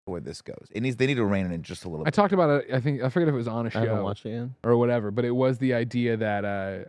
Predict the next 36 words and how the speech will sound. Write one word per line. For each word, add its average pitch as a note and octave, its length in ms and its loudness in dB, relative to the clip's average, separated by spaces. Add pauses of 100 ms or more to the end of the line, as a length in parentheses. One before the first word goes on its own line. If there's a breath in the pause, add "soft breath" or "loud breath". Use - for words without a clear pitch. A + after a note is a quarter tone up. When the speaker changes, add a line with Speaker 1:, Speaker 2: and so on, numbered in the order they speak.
Speaker 2:
I F#2+ 80 -2
turned C3+ 280 0
it A2 80 -2
on G#2 440 -4 (460)
and G#2+ 460 -4 (280)
episode A#2 420 0
one, G#2+ 240 -2
season A2+ 340 -6
one B2 340 -2
started C#3+ 280 0
playing. E3+ 280 -2
Speaker 1:
Yeah. F#3 200 0 (160)
Speaker 2:
And B2+ 140 0
it, A#2+ 180 -8
it B2+ 160 -2
got A#2+ 180 -2
through, B2 200 -6
and B2 80 -4
I - 20 -2
was A#2+ 80 -4
like, D3+ 80 -4
"Oh," D#3+ 100 6
I C3+ 80 0
stopped A#2+ 320 -2
it. A#2 60 -4
I'm A2+ 80 -6
like, G#2+ 160 -4
Speaker 1:
Yeah. C3+ 160 2
Speaker 2:
"Oh, C3 40 2
sorry, A#2+ 240 0
that A#2 100 2
was A#2 120 0
episode." A2 380 -2
And A#2 80 -4
Jen's B2+ 180 0
like, A#2+ 160 -2